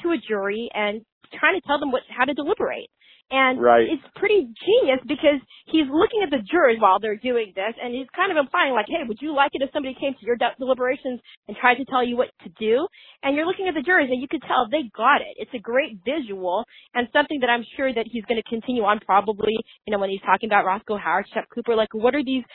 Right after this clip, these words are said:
Speaker 1: three, you know, stooges doing? What are they doing? Why are they trying to put themselves in this narrative when they are not voting members of the committee? How much did they influence this? Was this proper? Was this a violation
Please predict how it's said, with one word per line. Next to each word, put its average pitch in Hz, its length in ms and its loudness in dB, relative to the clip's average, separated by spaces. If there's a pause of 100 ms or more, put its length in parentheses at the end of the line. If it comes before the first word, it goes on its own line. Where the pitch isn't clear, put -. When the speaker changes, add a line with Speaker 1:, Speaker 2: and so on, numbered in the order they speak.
(320)
Speaker 1:
three, 262 520 -2
you 233 80 -4
know, 214 140 2 (160)
stooges 226 480 0
doing? 233 460 2
What 240 100 4
are 311 80 4
they 320 240 2
doing? 262 460 2 (240)
Why 214 320 6
are 208 120 2
they 240 220 -4 (120)
trying 262 220 -2
to 220 120 -8 (120)
put 294 120 -10
themselves 233 380 -6
in 220 80 -10
this 196 160 -14
narrative 262 320 0
when 208 160 -6
they 196 100 -4
are 190 100 -4
not 208 320 -2 (160)
voting 214 340 -4 (340)
members 214 480 2 (120)
of 196 80 -8
the 208 160 -4
committee? 247 360 -2 (260)
How 285 200 2
much 285 140 4 (160)
did 247 160 0
they 233 140 8 (120)
influence 269 540 -2
this? 196 100 -4 (160)
Was 196 160 -2
this 208 80 -4 (120)
proper? 220 440 2
Was 196 160 -8
this 254 180 -6
a 269 120 -2
violation 208 1040 -2